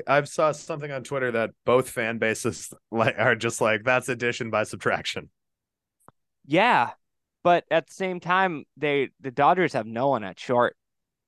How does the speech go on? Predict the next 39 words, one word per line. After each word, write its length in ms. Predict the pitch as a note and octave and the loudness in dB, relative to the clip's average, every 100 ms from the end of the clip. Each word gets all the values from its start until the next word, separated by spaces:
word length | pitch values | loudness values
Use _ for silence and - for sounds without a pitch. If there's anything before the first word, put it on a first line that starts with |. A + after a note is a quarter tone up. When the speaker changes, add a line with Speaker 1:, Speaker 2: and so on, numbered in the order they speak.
| _ _ _ _ _ _ E2 | _ _ _ _ _ _ -8
Speaker 1:
No, 180 | E2+ | -6
I 160 | - A#2+ | 0 2
like 240 | D#3 F#3+ | 4 2
the 80 | - | 0
move 260 | F3 F3+ E3 | -2 -2 -2
that 160 | E3+ | -4
the 40 | C#3+ | -4
Brewers 360 | C3 G#3 A3+ | -2 -2 -2
made 220 | A2 G2 F2 | -6 -10 -6
today. 300 | F#2 F#2 A2 _ _ _ _ _ _ | -4 -4 -4 _ _ _ _ _ _
Speaker 2:
So, 380 | - A#3 A3+ E3+ _ _ _ _ _ - | -2 4 4 2 _ _ _ _ _ -6
I 100 | F#3 | -4
tell 220 | G3+ D4 | 2 2
ya, 200 | D#4 C#3+ | 4 4
Speaker 1:
Hey. 80 | - _ _ _ _ _ | 2 _ _ _ _ _
Speaker 2:
Carlos 380 | G#3 B3 C#4 C#4 | 2 4 4 2
Santana 480 | C#4 B3+ B3 B3 A3 | -2 -4 -4 -4 0
got 200 | F#3+ F3+ | 0 0
traded 300 | G3+ F#3+ F3 | 0 0 -2
to 60 | G3 | -2
the 220 | F#3 C#3+ B2+ - | -2 -4 -10 -4
Mariners 500 | D#3 E3+ F3 E3+ E3 | 0 2 2 0 2
last 320 | E3 D#3+ - | 2 2 0
year, 180 | F3+ F3+ | 0 2
and 140 | C#3+ | 0
I 80 | C#3 | -2
was 140 | C3+ | 0
like, 180 | D3 A#2 - _ - | 0 0 -6 _ -6
"Why 160 | G#2+ | -6
couldn't 160 | A#2 E3 | -4 2
the 80 | G#3+ | 4
Red 140 | A#3+ | 4
Sox 240 | E3 B2+ - | 2 -2 -4
have 100 | - | -4
gotten 240 | A2 G#2 | -4 -4
him?" 200 | A2+ G2+ _ _ _ _ _ _ _ _ _ - | -10 -12 _ _ _ _ _ _ _ _ _ -4
And 240 | E3 E3+ - _ _ _ - | -2 -2 -4 _ _ _ -4
I 80 | D3+ | 2
don't 200 | F3 | 2